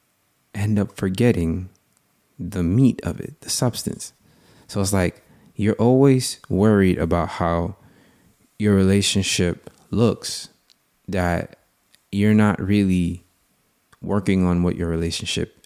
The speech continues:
is. And that becomes the problem between appearance and substance. Because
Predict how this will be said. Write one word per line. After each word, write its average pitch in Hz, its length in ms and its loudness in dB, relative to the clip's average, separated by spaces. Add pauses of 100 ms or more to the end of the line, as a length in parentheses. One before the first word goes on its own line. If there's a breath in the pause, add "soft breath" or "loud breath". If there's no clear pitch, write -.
(120)
is. - 420 -6 (580)
And 90 220 -2
that 113 260 0
becomes 95 640 -2 (460)
the 92 100 -8
problem 87 540 -2
between 85 500 -4 (100)
appearance 98 500 -6
and 87 160 -4
substance. - 580 -10 (560 soft breath)
Because 110 320 0